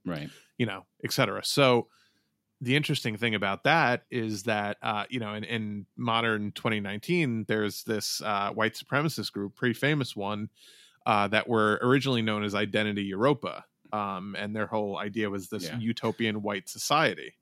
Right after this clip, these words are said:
Speaker 1: They're now called the,
Speaker 2: Now
Speaker 1: uh, American Identity Movement.
Speaker 2: Identi-, yeah,
Speaker 1: Um,
Speaker 2: aim. Yeah.
Speaker 1: yeah.
Speaker 2: So don't be fooled by those fuckers. <laughs> Um, but, um, the inter-, the other interesting thing to me, though, is that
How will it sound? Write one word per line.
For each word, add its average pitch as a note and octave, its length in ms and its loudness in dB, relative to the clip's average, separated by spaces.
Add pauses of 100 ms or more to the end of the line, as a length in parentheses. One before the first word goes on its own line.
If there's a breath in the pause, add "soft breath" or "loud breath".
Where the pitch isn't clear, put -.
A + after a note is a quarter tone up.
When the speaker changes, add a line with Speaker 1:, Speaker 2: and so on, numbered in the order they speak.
Speaker 1:
They're A#2+ 140 -2
now G#2 200 2
called G2+ 280 -2
the, G#2 80 0
Speaker 2:
Now A2 240 2
Speaker 1:
uh, E2 420 -10
American G#2 360 -2
Identity F#2 420 -4
Movement. E2+ 420 -8
Speaker 2:
Identi-, G2+ 300 -6
yeah, G2 160 -4
Speaker 1:
Um, F#2+ 80 -8
Speaker 2:
aim. G2 320 -10 (640)
Yeah. G#2 120 -8
Speaker 1:
yeah. F2+ 100 -6 (300)
Speaker 2:
So - 140 -8
don't A#2+ 120 2
be B2 100 6
fooled A2 240 0
by G#2 100 -4
those A2 200 -4
fuckers. - 540 -4
<laughs> G2+ 40 -2
Um, A2 320 4
but, A#2 280 6 (560 loud breath)
um, A2 640 2 (560)
the D3+ 240 6
inter-, G3+ 220 6
the A#2+ 180 6
other F#3 140 8
interesting B2+ 500 2
thing A2+ 140 0
to A2 60 0
me, E3 160 2
though, A2 220 2
is G#2 220 -4
that G#2+ 260 2